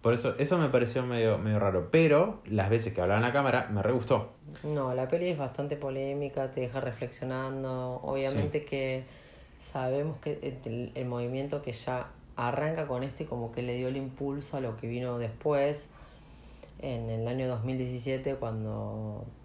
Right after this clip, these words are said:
Speaker 2: cuando cae Harvey Weinstein, que también impensado que caiga un monstruo como del tamaño de ese, de ese tipo, y atrás de ese cayeron un montón. Pero bueno, el de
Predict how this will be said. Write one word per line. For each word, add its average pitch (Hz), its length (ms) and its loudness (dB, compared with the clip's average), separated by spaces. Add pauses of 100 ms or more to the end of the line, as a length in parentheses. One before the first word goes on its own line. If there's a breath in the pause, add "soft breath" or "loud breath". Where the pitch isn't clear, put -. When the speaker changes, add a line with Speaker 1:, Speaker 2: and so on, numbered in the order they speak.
(960)
Speaker 2:
cuando 123 360 -2
cae 120 840 0
Harvey 120 200 0
Weinstein, 139 680 -2
que 110 220 -6
también 110 400 -2 (240)
impensado 117 800 -2
que 120 100 -10
caiga 117 400 -2
un 113 180 -4
monstruo 120 540 -2
como 110 460 -4 (720 loud breath)
del 123 200 2
tamaño 131 540 2
de 123 80 2
ese, 113 260 -4
de 110 240 -2
ese 113 180 -2
tipo, 131 420 0
y 123 100 -2
atrás 110 360 -2
de 110 100 0
ese 117 260 -4
cayeron 113 460 -6
un 117 100 -4
montón. 165 520 0 (640 loud breath)
Pero 117 200 -2
bueno, 113 200 -2
el 110 120 -2
de 117 120 -4